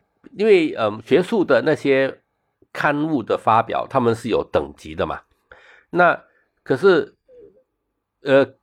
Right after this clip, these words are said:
呃，那些，所以变成要在哪一个刊物上发表，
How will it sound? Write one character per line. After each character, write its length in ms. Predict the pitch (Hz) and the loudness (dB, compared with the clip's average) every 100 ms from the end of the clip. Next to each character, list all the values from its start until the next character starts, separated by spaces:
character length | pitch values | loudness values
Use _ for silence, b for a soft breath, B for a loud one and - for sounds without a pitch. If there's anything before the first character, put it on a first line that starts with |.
| - - | -20 -6
呃， 420 | 113 107 120 131 147 | -2 -2 -2 -4 -2
那 100 | 165 | 0
些， 380 | 170 160 135 _ | 2 0 0 _
所 120 | - 180 | -2 -2
以 40 | |
变 280 | - 202 180 | -2 0 2
成 400 | 135 131 143 143 | 2 0 -2 -2
要 160 | 107 147 | 0 2
在 140 | 151 | 2
哪 180 | 120 95 | 0 0
一 80 | 113 | -2
个 300 | 123 127 110 | 0 0 0
刊 220 | - 131 | 0 -2
物 80 | 127 | -2
上 180 | 113 104 | -2 0
发 180 | 117 110 | 2 2
表， 420 | 95 64 - | 0 -6 -8